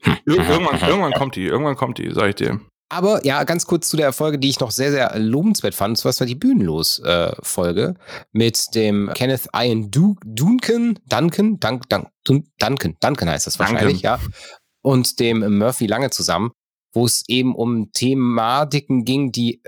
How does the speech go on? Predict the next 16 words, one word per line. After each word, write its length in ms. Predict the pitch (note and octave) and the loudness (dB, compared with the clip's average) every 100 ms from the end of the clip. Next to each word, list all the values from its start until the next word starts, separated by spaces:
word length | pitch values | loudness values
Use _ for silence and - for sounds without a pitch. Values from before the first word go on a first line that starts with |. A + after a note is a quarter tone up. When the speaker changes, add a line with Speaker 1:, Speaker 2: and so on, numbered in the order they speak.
| - | -2
Speaker 2:
in 180 | A#2 A2+ | 0 2
erster 380 | A2 C#3 - | 0 0 0
Linie 240 | C#3+ B2+ A#2 | 0 0 -2
tabu 320 | G#2+ F#2+ C#3 | -6 -4 -2
sind 180 | D3 C3 | 0 0
und 160 | A2 | 0
gar 240 | - G#2 B2+ | -2 -2 0
nicht 180 | C#3+ - | 0 0
so 280 | B2 B2+ | 0 0
in 280 | - B2 A#2 | -2 -2 -2
Richtung 680 | - G#2 B2 - A#2+ A2+ A2 | -2 -2 -2 0 0 0 -2
Metal 500 | G#2 G#2 G#2+ B2 B2+ | 0 2 0 0 0
als 220 | F#2 G2 | 0 0
erstes 500 | - G#2+ - G2 - | -2 0 0 0 -2
projiziert 480 | - A2 F#2+ - C3 | -2 0 0 -2 -2
werden. 240 | E2+ D#2 | 0 -2